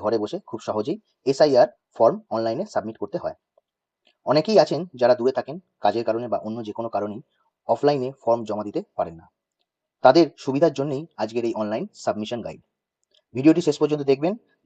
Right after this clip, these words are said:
ধাপে ধাপে পুরো প্রক্রিয়াটি সহজভাবে বুঝিয়ে দেওয়া হবে। তাহলে চলুন শুরু করা যাক। প্রথমে আপনাদের চলে আসতে হবে voters dot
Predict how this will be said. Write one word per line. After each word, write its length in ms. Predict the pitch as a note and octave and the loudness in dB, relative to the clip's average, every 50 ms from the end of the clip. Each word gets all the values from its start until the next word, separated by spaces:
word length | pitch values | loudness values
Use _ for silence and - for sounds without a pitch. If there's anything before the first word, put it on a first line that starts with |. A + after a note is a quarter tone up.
| G2+ | 2
ধাপে 180 | - - - D#3+ D#3+ | 2 4 6 6 6
ধাপে 140 | D#3 E3 D#3+ - | 6 4 2 0
পুরো 100 | C3+ C3+ - | -2 -2 -2
প্রক্রিয়াটি 340 | A#2+ - - B2+ A#2+ - F#3+ F3+ - | -4 -4 -2 -4 -2 -2 -6 -8 -6
সহজভাবে 340 | - A#2 A#2+ B2 A#2+ A#2+ A#2+ G#2+ | -4 -4 -4 -4 -4 -6 -6 -6
বুঝিয়ে 220 | G#2+ G#2+ A2 G#2 | -4 -4 -2 -2
দেওয়া 140 | G#2 G2+ G2 | -2 -2 -2
হবে। 120 | G2+ - G3+ - _ _ _ _ _ - | -4 -6 -8 -10 _ _ _ _ _ -8
তাহলে 180 | G2+ G2 G#2 G2+ - | -6 -6 -6 -4 -4
চলুন 180 | G#2 B2 F#3 A#3+ - _ _ _ _ _ _ - | -4 -4 -4 -4 -6 _ _ _ _ _ _ -16
শুরু 140 | - F#2 F#2 | -14 -12 -8
করা 120 | F2+ G2 - - | -6 -6 -6 -8
যাক। 120 | - - - - _ _ _ - - - - _ _ _ _ _ _ _ _ _ _ _ _ _ _ _ _ _ _ _ _ _ _ _ _ _ _ _ _ _ _ _ _ _ _ _ _ _ _ _ _ _ _ _ _ _ _ _ _ _ | -10 -14 -20 -20 _ _ _ -18 -18 -18 -18 _ _ _ _ _ _ _ _ _ _ _ _ _ _ _ _ _ _ _ _ _ _ _ _ _ _ _ _ _ _ _ _ _ _ _ _ _ _ _ _ _ _ _ _ _ _ _ _ _
প্রথমে 240 | D#3+ D#3 - - A3 A3 | 2 4 4 6 8 8
আপনাদের 220 | F#3+ F#3 F3+ F3 - | 8 8 4 2 2
চলে 140 | - C#3 C#3+ D3+ | 6 6 6 6
আসতে 140 | - - D#3+ | 6 4 2
হবে 140 | C#3+ C3+ E3 B3+ - _ _ _ _ _ _ _ _ _ _ _ _ | 4 4 2 0 -2 _ _ _ _ _ _ _ _ _ _ _ _
voters 380 | - G2+ C#3 C#3+ F3 G3 A3 - - - _ A#2+ | 2 2 8 10 10 10 10 8 2 -16 _ 4
dot 140 | B2 A#2+ - | 4 4 4